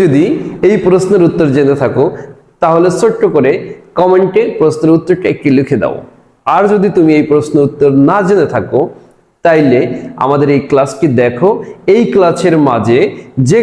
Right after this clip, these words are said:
কোনো এক জায়গায় তুমি এমন তথ্য পেয়ে যাবে, এবং এছাড়াও তুমি অনেক চমৎকার চমৎকার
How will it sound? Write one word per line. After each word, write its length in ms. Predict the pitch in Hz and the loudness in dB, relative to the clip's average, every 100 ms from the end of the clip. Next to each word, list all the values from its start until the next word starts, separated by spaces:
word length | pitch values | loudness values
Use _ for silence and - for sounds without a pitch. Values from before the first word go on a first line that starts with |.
| 226 | 2
কোনো 160 | 185 160 147 | 0 2 0
এক 80 | 131 123 | 0 0
জায়গায় 340 | 123 123 180 - - - | 0 0 0 -4 -12 -6
তুমি 160 | 160 160 147 | 0 2 2
এমন 140 | 156 180 196 | 2 0 0
তথ্য 200 | 139 - 156 | -4 -4 -2
পেয়ে 160 | 110 95 | -2 -2
যাবে, 200 | 71 - - - _ _ _ _ | -6 -12 -16 -20 _ _ _ _
এবং 220 | 202 202 127 - - - - - 220 | 2 2 2 -2 -8 -12 -14 -2 0
এছাড়াও 320 | 226 247 233 233 | 2 2 2 2
তুমি 120 | 214 175 | 2 2
অনেক 140 | 190 185 196 | 0 0 0
চমৎকার 400 | 233 226 - 220 | 0 0 -2 -4
চমৎকার 440 | 180 151 - 131 | -2 -2 -2 -2